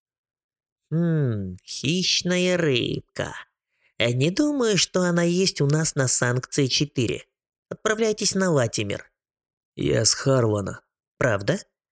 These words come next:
Полагаю, не из партии Квел?» И Распинэджи сделал жест, намекая на мою форму. «Я имел в виду расстановку политических игроков здесь».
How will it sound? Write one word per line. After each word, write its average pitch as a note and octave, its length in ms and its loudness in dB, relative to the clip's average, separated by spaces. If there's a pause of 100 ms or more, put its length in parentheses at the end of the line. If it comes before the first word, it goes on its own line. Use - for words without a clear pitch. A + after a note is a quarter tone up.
(280)
Полагаю, D#3 540 2
не D3 180 4
из C3+ 120 4
партии A3 420 -2
Квел?» C#3+ 420 0 (520)
И G#3 80 -2
Распинэджи D3 600 2
сделал B2 360 2
жест, D3+ 340 0
намекая B2+ 480 2
на A#2 100 0
мою A#2 220 2
форму. G#2 540 -2 (760)
«Я G3 220 2
имел G3 180 2
в F3+ 60 2
виду F#3 200 2
расстановку F3+ 560 0
политических F3 800 0
игроков F3+ 500 0
здесь». A2 440 -2